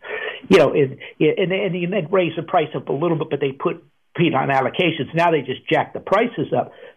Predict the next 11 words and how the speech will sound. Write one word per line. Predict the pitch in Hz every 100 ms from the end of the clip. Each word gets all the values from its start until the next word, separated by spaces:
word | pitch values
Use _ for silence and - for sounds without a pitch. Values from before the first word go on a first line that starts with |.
| - 202
So | 202 - - - - - _
<clears throat> | _ _ _ -
we | 170 190
believe | 196 277 233 147
these | 156 123 -
companies, | 170 175 139 123
the | 135
margins | 135 170 214 - 147 151
in |
these | 131 123
companies | - 151 143 127